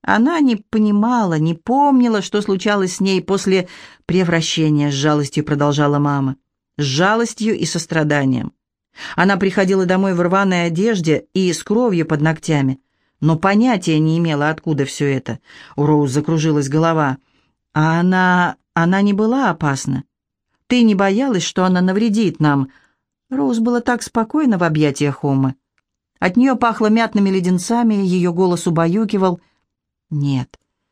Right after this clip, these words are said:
я из-за этого не переживала. Мама контролировала свое состояние, видимо, с возрастом это получается лучше.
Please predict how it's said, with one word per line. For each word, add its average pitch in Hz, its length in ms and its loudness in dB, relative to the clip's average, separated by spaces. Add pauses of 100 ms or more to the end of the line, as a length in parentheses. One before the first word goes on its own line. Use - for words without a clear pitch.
я 180 220 2
из-за 170 260 0
этого 175 240 0
не 180 160 2
переживала. 175 720 0 (360)
Мама 170 340 0
контролировала 196 720 0
свое 165 320 0
состояние, 165 760 0
видимо, 160 300 0
с - 80 -8
возрастом 165 600 -2
это - 160 -4
получается 185 640 -2
лучше. 240 460 -4